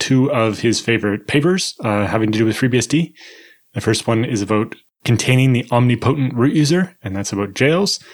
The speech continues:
And then the other one is, uh, clonable network stacks, which is the V net feature in FreeBSD.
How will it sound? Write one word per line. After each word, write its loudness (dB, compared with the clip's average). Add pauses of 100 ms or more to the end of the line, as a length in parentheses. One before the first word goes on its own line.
(360)
And 0
then 2
the 2
other 0
one -2
is, -2
uh, -2
clonable 2
network -2
stacks, -4
which -10
is -4
the -6
V -2
net -6
feature -6
in -10
FreeBSD. -6